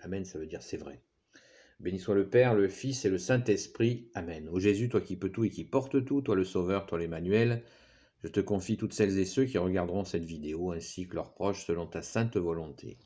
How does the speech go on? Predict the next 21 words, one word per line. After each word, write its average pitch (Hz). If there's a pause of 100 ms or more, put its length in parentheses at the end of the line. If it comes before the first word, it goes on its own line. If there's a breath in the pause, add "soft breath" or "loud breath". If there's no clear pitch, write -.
(840 soft breath)
Sainte -
Marie, 90
Reine 92
des 95
cieux, 135
toi 92
l'Immaculée 87
Conception, 95
toi 90
qui -
écrases 80
le 80
serpent, 101
toi 95
qui 78
as 76
la 76
lune 92
sous -
tes 82
pas, 117